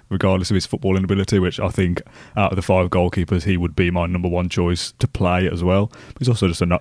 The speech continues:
seems like a nice man and somebody that I would be very happy to say, "Here's a newborn baby, Tom Heaton, go and look after it." <laughs>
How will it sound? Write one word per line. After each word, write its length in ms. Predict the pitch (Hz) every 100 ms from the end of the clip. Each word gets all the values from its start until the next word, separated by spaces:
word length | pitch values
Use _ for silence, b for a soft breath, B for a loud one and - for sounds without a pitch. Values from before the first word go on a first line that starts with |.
| -
seems 260 | - 90
like 140 | 87 85
a 40 |
nice 240 | 87 90 90
man 200 | 90 98
and 100 | 95
somebody 260 | 92 87
that 80 | 85
I 100 | 87
would 220 | 87 82 -
be 160 | 87
very 300 | 87 98 95
happy 260 | 90 85 92
to 120 | 95
say, 220 | 95 90
"Here's 180 | 110 117
a 60 | 101
newborn 340 | 90 90 90
baby, 400 | 90 85 90 90 B B B
Tom 180 | 117 95
Heaton, 360 | 98 95 92 -
go 80 | 110
and 100 | 92
look 120 | 87
after 260 | 90 - 92
it." 120 |
<laughs> 60 | -